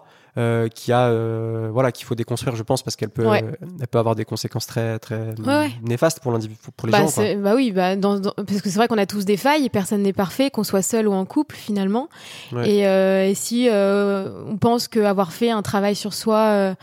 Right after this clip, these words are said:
Speaker 2: avant, c'est suffisant pour rencontrer la bonne personne, euh, bon, c'est pas, c'est pas, euh, la seule chose à faire.
Speaker 1: Mais alors, moi, il y a un truc qui me, qui m'interroge beaucoup derrière cette phrase,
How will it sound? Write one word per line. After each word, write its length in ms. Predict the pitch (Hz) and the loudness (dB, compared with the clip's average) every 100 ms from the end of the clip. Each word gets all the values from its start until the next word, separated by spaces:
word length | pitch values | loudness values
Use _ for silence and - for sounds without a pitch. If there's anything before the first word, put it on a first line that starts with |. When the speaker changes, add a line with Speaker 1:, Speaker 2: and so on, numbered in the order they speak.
| - - - - - - | -16 -20 -20 -20 -8 2
Speaker 2:
avant, 380 | 220 202 226 233 | 2 4 2 2
c'est 140 | 226 | -2
suffisant 400 | - - 214 233 | -4 -4 0 0
pour 140 | 220 196 | 0 -2
rencontrer 340 | 196 202 208 | -2 -2 -2
la 100 | 190 | 0
bonne 160 | 180 185 | 0 0
personne, 440 | 190 - 233 247 | -4 -2 -2 0
euh, 320 | 202 185 180 180 _ - - - - | -2 -2 -4 -6 _ -20 -20 -20 -6
bon, 160 | 202 185 | -4 -4
c'est 140 | - | -4
pas, 300 | 185 180 180 | 0 2 2
c'est 200 | 175 190 | 0 -2
pas, 300 | - 202 196 | 2 2 4
euh, 180 | 180 180 | 2 2
la 180 | 180 180 | 0 0
seule 160 | 214 | 0
chose 160 | 190 202 | 0 2
à 80 | 214 | 2
faire. 320 | - 220 - - - - 139 | 2 0 -2 -14 -20 -4 4
Speaker 1:
Mais 60 | |
alors, 160 | 143 151 156 | 4 4 2
moi, 140 | 156 185 | 2 4
il 20 | |
y 40 | |
a 60 | 170 | 4
un 60 | |
truc 180 | 151 196 | 2 -4
qui 140 | - 151 | -4 0
me, 220 | 135 127 | 2 0
qui 160 | - | 0
m'interroge 400 | 131 139 147 151 | 0 2 2 2
beaucoup 240 | 131 139 156 | 0 -4 0
derrière 240 | 127 113 | 0 0
cette 160 | 123 - | -6 -4
phrase, 340 | - 156 120 | 0 0 0